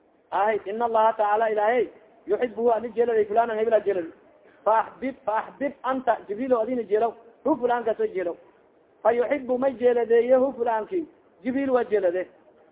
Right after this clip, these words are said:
Malaa'igta lankin fal badana Jibril jeelade. Fa yunaadi hadan may naadi, fa yunaadi huwa Jibril naadiye.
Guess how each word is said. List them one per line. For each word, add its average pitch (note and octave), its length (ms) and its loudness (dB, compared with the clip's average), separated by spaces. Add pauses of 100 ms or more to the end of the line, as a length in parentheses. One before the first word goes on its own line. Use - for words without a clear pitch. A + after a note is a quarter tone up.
Malaa'igta A3 440 2
lankin A3 320 -6
fal B3 160 -4
badana G3+ 300 0
Jibril A#3 380 -2
jeelade. F#3 340 -4 (400)
Fa G#3+ 80 4
yunaadi A#3+ 440 0
hadan B3+ 260 0
may C4 160 -2
naadi, A#3 300 -2
fa A3+ 100 -4
yunaadi A3+ 440 -4
huwa C4 160 0
Jibril B3 280 -8
naadiye. A3+ 480 -4